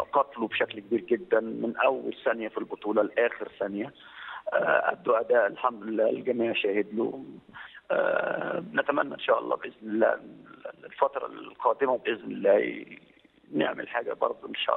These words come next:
Speaker 2: الله ت-، تبسط الناس وترضيهم ان شاء الله.
Speaker 1: ان شاء الله. عدد كبير من
Speaker 2: إن شاء الله.
Speaker 1: اللعيبه تالقت في هذه البطوله يا كابتن محمود،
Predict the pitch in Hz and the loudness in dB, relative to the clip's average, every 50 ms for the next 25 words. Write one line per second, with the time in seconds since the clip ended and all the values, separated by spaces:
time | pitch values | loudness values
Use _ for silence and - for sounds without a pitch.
0 | - - - - - - - - - - - - - - - - - _ _ - | 0 -4 -8 -12 -12 -16 -16 -16 -16 -14 -14 -16 -16 -16 -18 -18 -20 _ _ 2
1 | 156 - - - - 156 - - - - - 113 120 117 117 - - - - 120 | 2 2 2 0 -2 -2 -2 -4 -10 -16 -12 -4 -2 0 0 0 -2 -2 -2 0
2 | 113 104 107 123 117 104 95 101 101 - - 95 82 78 85 87 92 98 107 - | 0 0 -2 -2 -2 -2 -2 -4 -4 -2 0 2 2 2 0 0 -2 -2 -4 -6
3 | - 98 101 98 - - 120 107 98 98 98 98 92 87 - - - - - - | -10 -12 -12 -8 -2 0 0 0 0 -2 -4 -6 -8 -8 -10 -14 -20 -20 -20 -20
4 | _ _ - - 113 156 170 185 151 - 135 139 175 190 185 165 151 143 139 135 | _ _ -4 0 2 2 2 2 0 -2 -2 -2 -2 -2 0 0 2 2 2 2
5 | 123 131 175 190 170 - - - 131 127 135 160 170 165 160 - - 131 147 156 | 2 2 2 2 0 0 2 2 2 2 2 2 0 0 -2 -2 0 0 0 0
6 | 151 160 131 123 123 - 156 160 151 - - 113 - - 110 107 101 117 131 160 | 0 -2 -4 -4 -4 -2 0 0 0 0 -2 -6 -6 -6 -6 -6 -6 -4 -2 -2
7 | 190 185 | -2 -2